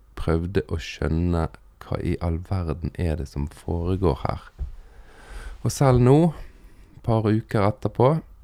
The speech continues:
så skjønner vi ikke hva som har foregått. Det er jo mange som prøver å forklare og sette ord på det som har skjedd,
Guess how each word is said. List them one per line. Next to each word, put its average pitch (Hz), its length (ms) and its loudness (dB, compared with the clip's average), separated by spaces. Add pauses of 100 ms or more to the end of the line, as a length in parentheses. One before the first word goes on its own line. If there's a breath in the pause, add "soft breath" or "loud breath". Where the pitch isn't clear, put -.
(140)
så - 420 -2
skjønner 87 480 -2
vi 87 160 -2
ikke - 420 -4 (280)
hva 78 200 -2 (140)
som - 460 -6 (160)
har 67 320 -4
foregått. 71 760 -6
Det 85 80 0
er 90 60 4
jo 87 80 2
mange 80 260 2
som - 140 -8
prøver 78 340 -2
å 78 100 -4
forklare 76 600 -2
og 78 340 -4 (680)
sette - 260 -4
ord 90 400 0
på 76 180 0 (800 loud breath)
det 107 160 4
som 110 100 4
har 104 60 6
skjedd, 156 280 4